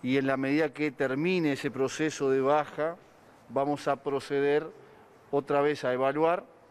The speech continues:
y a habilitar los vestuarios que tienen una usabilidad muy corta,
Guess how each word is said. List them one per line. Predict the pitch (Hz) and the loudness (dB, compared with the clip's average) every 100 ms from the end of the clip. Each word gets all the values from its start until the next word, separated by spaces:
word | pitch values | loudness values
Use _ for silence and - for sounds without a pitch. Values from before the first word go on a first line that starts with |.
| - | -16
y | 147 131 | -6 2
a | 131 | 2
habilitar | 143 139 131 107 151 139 117 - _ - | 2 -2 -6 0 2 2 -4 -20 _ -6
los | 131 | -2
vestuarios | 131 147 160 175 | 0 2 2 0
que | 143 | -2
tienen | 117 156 165 | -4 -2 0
una | 156 147 139 127 120 - - - - - - - - - - - | 2 4 4 0 -6 -18 -20 -20 -20 -20 -20 -20 -20 -20 -20 -12
usabilidad | 139 147 139 139 147 160 165 170 - - - - - - | -2 0 2 2 2 2 0 -2 -8 -20 -20 -20 -20 -16
muy | 131 127 147 160 160 143 113 | -8 -2 2 4 4 2 2
corta, | 180 185 143 139 139 | 2 2 0 -2 -2